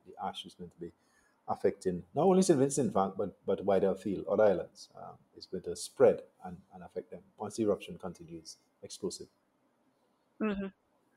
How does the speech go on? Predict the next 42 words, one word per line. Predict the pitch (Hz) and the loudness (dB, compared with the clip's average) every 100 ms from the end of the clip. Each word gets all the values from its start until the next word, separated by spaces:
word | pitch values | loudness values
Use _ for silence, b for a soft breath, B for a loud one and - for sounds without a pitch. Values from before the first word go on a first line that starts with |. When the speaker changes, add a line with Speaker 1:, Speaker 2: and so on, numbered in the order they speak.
| - | 2
Speaker 2:
Um, | 214 214 208 - - | 4 4 2 -6 -2
so | - 247 | 6 8
one | 277 | 10
of | 277 | 10
the | |
other | 233 190 | 10 8
issues | 185 - 175 | 4 0 4
I | 190 | 6
was | 190 - | 6 2
thinking | 175 175 | -2 0
about | 165 165 160 | 0 0 0
is | 175 | 2
that | 175 | 4
a | 185 | 4
lot | 185 | 4
of | 180 | 2
countries, | - 202 185 180 160 131 - | 0 -2 0 0 0 -4 -4
Speaker 1:
<clears throat> | |
Speaker 2:
um, | 180 170 156 | 0 2 2
in | 165 | 0
the | 170 | 0
Eastern | 185 - 175 165 | -2 0 0 0
Caribbean | 165 160 160 156 156 - | 0 0 0 -2 -4 -2
Speaker 1:
Yeah. | - 175 | 0 4
Speaker 2:
are | 185 196 | 6 6
receiving | 196 233 208 202 | 4 2 2 4
their | 190 175 | 6 6
vaccinations, | 175 - 170 165 - 165 160 156 - - - | 2 0 0 0 -2 -6 -6 -6 -10 -18 -4
um, | 170 170 | 0 2
Speaker 1:
Yeah. | 160 | 2
Speaker 2:
from | 175 170 | 2 2
other | 175 160 151 _ _ _ _ _ _ - | 2 0 -2 _ _ _ _ _ _ -2
areas, | 196 180 165 143 165 | 2 4 2 0 4
right? | 180 220 - b b b | 6 6 2 b b b
So, | - 196 185 - _ - 185 | 4 6 6 2 _ 0 4
uh, | 190 196 | 4 4
is, | 226 202 | 2 2
is | 226 | 4
the, | 226 226 | 6 6
is | 208 208 | 6 4
the | - | 6
ash | 220 233 - - - - | 8 8 6 -4 -6 -8